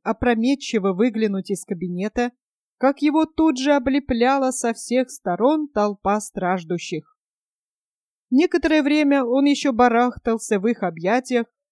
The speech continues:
а потом покорно затихал, как моторная лодка, увязшая в водорослях.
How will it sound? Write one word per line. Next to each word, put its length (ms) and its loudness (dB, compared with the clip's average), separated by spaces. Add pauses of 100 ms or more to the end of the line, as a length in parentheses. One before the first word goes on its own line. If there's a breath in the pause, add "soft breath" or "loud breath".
(140)
а 120 0
потом 560 2
покорно 500 0
затихал, 640 -2
как 260 -4
моторная 560 -2
лодка, 560 -2
увязшая 680 -2
в 60 -8
водорослях. 720 -4